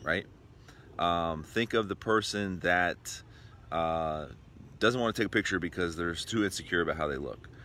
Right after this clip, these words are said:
Uh, think of the person that essentially, uh, will not deal with their finances because they are worried about losing them, right? Think of the person that's super controlling to their spouse or to their girlfriend or to their boyfriend. Um, they do that because they don't have the security of that relationship.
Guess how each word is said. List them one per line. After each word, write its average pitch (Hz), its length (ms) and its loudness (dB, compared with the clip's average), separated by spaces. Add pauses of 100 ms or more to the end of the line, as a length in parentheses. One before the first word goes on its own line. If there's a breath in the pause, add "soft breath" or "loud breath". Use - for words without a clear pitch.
(240 loud breath)
Uh, 78 320 0
think 123 220 -2
of 127 40 4
the 117 100 -2
person 113 500 2
that 95 320 2
essentially, 98 760 -2 (340 loud breath)
uh, 80 320 -2
will 87 120 -2
not 101 260 6
deal 104 160 2
with 98 120 0
their 90 100 0
finances 85 640 -2
because 80 640 -2
they 87 120 0
are 80 100 2
worried 87 360 2
about 82 240 2
losing 78 260 -4
them, - 160 -14 (380)
right? 87 220 0 (300 loud breath)
Think 123 140 2
of 139 40 4
the 123 60 0
person 113 580 0
that's 92 220 0
super 110 340 0
controlling 98 640 0 (340 loud breath)
to 92 100 -4
their 85 120 2
spouse 76 500 2
or 76 60 -6
to 90 140 -8
their 82 120 0
girlfriend 73 500 -2
or 69 60 -8
to 78 100 -8
their 85 100 2
boyfriend. 82 460 0 (400 loud breath)
Um, 78 240 -2
they 90 100 0
do 98 160 0
that 92 120 4
because 90 280 -6
they 90 100 0
don't 92 360 -2
have 92 200 0
the 78 80 -12
security 85 500 0
of 73 100 -2
that 71 180 -2
relationship. 76 640 -4